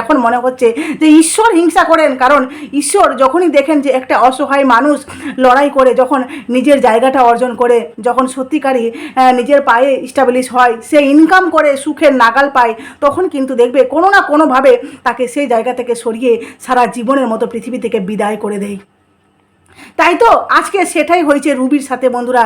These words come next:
রুবি আর আলপনা ব্লগসকে আশা করি তোমরা অনেকে চেনো, যারা চেনো না চ্যানেলটা গিয়ে ভিজিট করো, কারণ ওই মা, ওই মায়ের কিন্তু একমাত্র সম্বল ছিল গিয়ে রুবি, রুবি একমাত্র সন্তান। আর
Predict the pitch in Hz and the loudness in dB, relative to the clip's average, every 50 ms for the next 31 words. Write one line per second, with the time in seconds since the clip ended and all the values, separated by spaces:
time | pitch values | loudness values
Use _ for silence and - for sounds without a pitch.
0 | - - - 311 269 - 240 294 339 359 403 415 415 349 302 311 302 269 269 277 | 0 -4 -12 -16 -10 -2 2 4 4 6 6 6 4 6 4 2 2 4 2 2
1 | 285 269 320 311 320 302 240 277 269 262 269 - - 302 285 - - - 254 254 | 2 2 2 2 2 2 2 0 0 -2 -2 -4 -4 -2 -2 0 0 0 -2 -2
2 | - 339 330 311 294 285 277 - 262 254 254 254 254 - 226 240 254 302 339 330 | 0 -2 -2 0 -2 -4 -2 -2 -2 0 2 2 2 2 0 0 0 0 0 0
3 | 339 294 - 269 254 262 277 277 269 269 - - 254 247 240 247 240 240 - 233 | -2 -2 0 0 0 2 2 0 0 -4 -6 -2 0 2 2 2 0 -2 -2 -4
4 | 247 277 254 226 233 233 - - - - - 254 233 240 254 - 196 214 214 240 | -2 0 0 0 0 0 -2 -8 -16 -8 -4 -2 -2 -2 -2 -4 -4 -4 -4 -4
5 | 226 185 190 196 233 233 - - 226 226 226 214 - 240 247 285 285 254 254 262 | -4 -4 -6 -8 -10 -6 -2 0 0 2 0 0 2 2 2 4 2 0 -2 -6
6 | 311 320 - - 302 349 403 440 427 359 269 262 - 240 262 277 302 339 339 294 | -10 -14 -8 -2 0 0 2 2 2 0 -2 -4 -2 0 2 4 4 4 4 2
7 | 240 - - - _ 262 277 294 302 285 269 254 240 262 294 320 - 302 277 - | 0 -2 -6 -6 _ 0 0 2 2 2 2 2 2 2 2 0 0 -2 -2 0
8 | 285 262 254 277 269 302 320 320 311 302 277 262 262 - 233 233 240 269 269 262 | 0 -2 -2 -2 0 0 2 2 2 0 -2 -4 -2 0 0 0 2 2 2 0
9 | 254 247 233 233 226 233 226 214 226 254 269 285 262 262 - - - - - 220 | 0 -2 -2 0 2 0 0 0 0 2 2 2 2 0 -4 -8 -16 -16 -6 -2
10 | 269 294 302 349 370 392 359 370 - - 269 285 285 311 302 285 277 277 269 262 | 2 4 6 6 6 4 4 0 -2 -2 -2 0 2 0 0 0 -2 -4 -6 -6
11 | 262 - 233 226 226 - 254 240 240 220 202 - - - - - 233 233 | -4 -2 -2 -2 0 0 2 2 2 0 -2 -8 -14 -12 -4 0 0 0